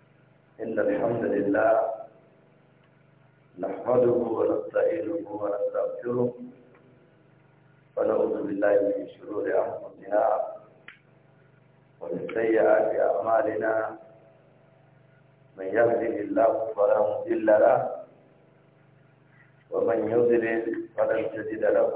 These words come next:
وليا مرشدا. أما بعد، السلام عليكم ورحمة الله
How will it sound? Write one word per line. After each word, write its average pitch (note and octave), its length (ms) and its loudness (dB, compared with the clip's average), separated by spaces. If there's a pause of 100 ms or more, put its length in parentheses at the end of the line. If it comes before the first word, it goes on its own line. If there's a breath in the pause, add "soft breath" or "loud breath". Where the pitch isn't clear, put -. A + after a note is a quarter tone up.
وليا - 480 0
مرشدا. - 580 -4 (2000)
أما G2 200 -2
بعد، A#2 320 4
السلام - 680 4
عليكم G#2+ 500 0 (140)
ورحمة G2+ 480 -6 (100)
الله G#2+ 260 0